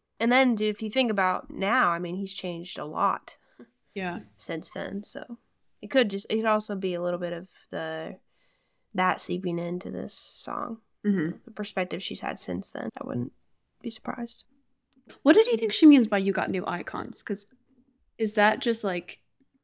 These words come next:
Speaker 2: the people you, you look up to have changed? Like, who you're idolizing and who you're modeling yourself after are different?
Speaker 1: Um, I don't know what, I don't think, I don't think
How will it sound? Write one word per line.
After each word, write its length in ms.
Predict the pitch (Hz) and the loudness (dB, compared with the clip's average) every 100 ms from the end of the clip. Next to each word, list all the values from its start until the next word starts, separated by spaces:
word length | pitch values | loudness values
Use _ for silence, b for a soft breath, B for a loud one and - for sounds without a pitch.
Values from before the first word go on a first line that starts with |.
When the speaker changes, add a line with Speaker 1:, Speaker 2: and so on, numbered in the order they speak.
| _ _ | _ _
Speaker 2:
the 60 | 208 | -8
people 300 | - 208 190 | -4 0 0
you, 140 | 190 | 0
you 320 | 180 190 185 | -2 0 0
look 160 | 175 - | 0 0
up 180 | - - | -4 -4
to 300 | 180 185 202 | -2 -2 -2
have 120 | 202 208 | -6 -6
changed? 480 | 196 190 196 208 175 | -4 -2 -4 -6 -8
Like, 300 | 165 - - _ _ _ _ _ - | -10 -12 -20 _ _ _ _ _ -2
who 80 | 208 | 0
you're 260 | 190 180 | 2 2
idolizing 540 | 170 170 165 170 190 180 | 0 0 0 0 0 0
and 100 | 170 | -2
who 60 | 175 | -4
you're 160 | 170 170 | -6 -8
modeling 460 | 165 160 170 170 | -10 -10 -8 -6
yourself 320 | 175 185 170 | -6 -8 -8
after 500 | 170 180 175 180 190 _ _ _ _ | -8 -8 -8 -8 -8 _ _ _ _
are 60 | 165 | -10
different? 380 | 170 170 190 202 _ _ _ _ _ _ _ _ | -8 -2 -2 -4 _ _ _ _ _ _ _ _
Speaker 1:
Um, 880 | 247 285 349 381 392 381 381 381 381 - | 2 6 6 2 -6 -6 -6 -8 -8 -4
I 100 | 311 | -2
don't 120 | 415 | 0
know 60 | 440 | 0
what, 120 | 359 - _ - - | -2 -6 _ -16 -4
I 60 | |
don't 240 | 311 349 - | -2 -2 -2
think, 220 | 269 277 - _ _ _ _ | -8 -8 -10 _ _ _ _
I 40 | 262 | -20
don't 200 | 277 | -20
think 140 | 285 | -20